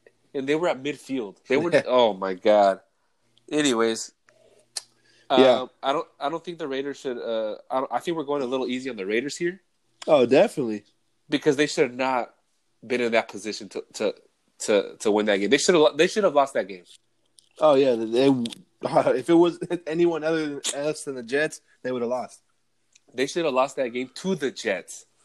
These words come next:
Speaker 2: But
Speaker 1: Yeah. You know, if it wasn't, if it, w-, if it wasn't for them, like, "You know what, you gotta lose this game."
Speaker 2: Mm-hmm.
Speaker 1: Because, I mean, it, it, it's clear. I think that sent a message to, damn, bro, I would suck to be a Jets player right now.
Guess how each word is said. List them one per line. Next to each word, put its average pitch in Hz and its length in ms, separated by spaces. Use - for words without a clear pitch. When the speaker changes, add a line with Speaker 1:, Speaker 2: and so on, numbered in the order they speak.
Speaker 2:
But 101 280
Speaker 1:
Yeah. - 80
You 131 140
know, 151 160
if 135 300
it 147 80
wasn't, 190 340
if - 60
it, - 20
w-, 151 320
if 131 160
it 139 80
wasn't 156 340
for 156 120
them, 147 160
like, 120 100
"You 113 60
know 117 120
what, 117 140
you 107 80
gotta 110 180
lose 104 200
this 98 160
game." 95 240
Speaker 2:
Mm-hmm. 117 340
Speaker 1:
Because, 107 640
I 104 120
mean, 104 240
it, 113 240
it, 127 260
it's 135 240
clear. 156 460
I 131 80
think 151 260
that 120 320
sent - 680
a 117 120
message 117 500
to, 107 640
damn, 135 240
bro, 120 140
I 107 100
would 202 160
suck - 220
to - 80
be 107 120
a 98 60
Jets 117 300
player 95 240
right 95 120
now. 95 200